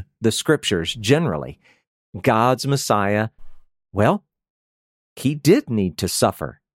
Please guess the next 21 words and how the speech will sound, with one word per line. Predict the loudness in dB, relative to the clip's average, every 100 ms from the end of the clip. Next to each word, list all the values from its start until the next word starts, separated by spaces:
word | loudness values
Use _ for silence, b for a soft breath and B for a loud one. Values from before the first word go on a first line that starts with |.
| _ -4
and | 0
die | 0 0 -4 -8 -14 _ -4
and | -2 0
rise | 2 2 2
on | 0 0
the | -2
third | 0 0 0
day. | 0 0 -4 _ _ _
And | -2
the | -2
scripture | -2 -2 -2 0 0 0 -2 _
speaks | -6 -4 0 -2 -2 -10 -4 2
of | 2 2
it, | 0 -2 _ _
and | -2 0 -2 -2
they | 2 4 4 2 2 -2 _ _ _
have | -2 -2
all | 0 4 4 4 4 0 -2 -10
witnessed | -6 2 2 2 -6 -6 -6
it. | -6 -6 -12 -20 _ _ _ _ _ _ _ _
And, | -4 -2 0 -2 -6